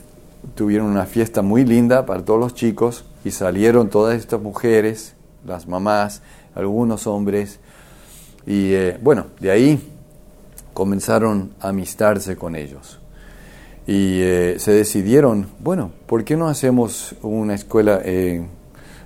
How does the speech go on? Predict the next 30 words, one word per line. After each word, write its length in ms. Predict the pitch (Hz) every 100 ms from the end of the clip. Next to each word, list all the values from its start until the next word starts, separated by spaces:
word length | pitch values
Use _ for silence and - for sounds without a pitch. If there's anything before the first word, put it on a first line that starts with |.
| -
escuela 360 | 101 127 120
bíblica 380 | 117 127 113 110
de 80 | 101
vacaciones? 760 | 104 101 90 131 101 - - - - - - - - - -
Y 120 | 117 107
en 180 | 104
vez 160 | 110 135
de 100 | 156
ir 120 | 160
a 40 | 156
buscarlos 760 | 135 - 147 165 143 123 120
y 60 | 113
traerlos 440 | - 117 135 123
a 80 | 117
la 80 | 110
iglesia, 600 | 104 139 123 107 98 113 - - - - - - - - -
vamos 220 | 101 110 113
a 120 | 110
traer 340 | 110 117 123
a 80 | 110
los 180 | 104 98
obreros 640 | 101 113 117 107 104 - -
y 120 | 95
vamos 260 | 95 104 101
a 40 |
hacerlo 280 | 95 107 98
ahí, 240 | 92 107 87
en 120 | 85
ese 180 | 85 90
apartamento". 680 | 95 85 85 90 76 76